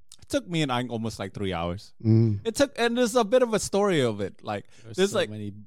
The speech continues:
Speaker 1: <laughs> there was so many
Speaker 3: redos.
Speaker 1: deleted scenes
Speaker 3: <laughs>
Speaker 1: of, like, just dumb lines that, like,
Speaker 3: <laughs> And then, like, we would ju-, like,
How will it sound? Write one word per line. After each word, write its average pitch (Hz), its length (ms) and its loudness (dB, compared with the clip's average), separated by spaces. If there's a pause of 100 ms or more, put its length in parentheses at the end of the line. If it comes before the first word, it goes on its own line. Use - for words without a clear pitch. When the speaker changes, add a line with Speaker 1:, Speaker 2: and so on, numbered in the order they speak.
(180)
Speaker 1:
<laughs> - 320 -18
there 240 140 6
was 339 160 6
so 294 240 2
many 359 240 6
Speaker 3:
redos. - 140 -4
Speaker 1:
deleted 269 540 6
scenes 220 680 0
Speaker 3:
<laughs> - 40 -12
Speaker 1:
of, 196 140 4
like, 190 240 2
just 160 280 -6
dumb 254 280 4
lines 180 680 4
that, 170 180 4
like, 147 260 2
Speaker 3:
<laughs> - 20 -20
And 156 120 -8
then, 151 160 -2
like, 147 120 2
we 143 140 0
would 151 120 0
ju-, 165 100 -6 (200)
like, 139 180 -4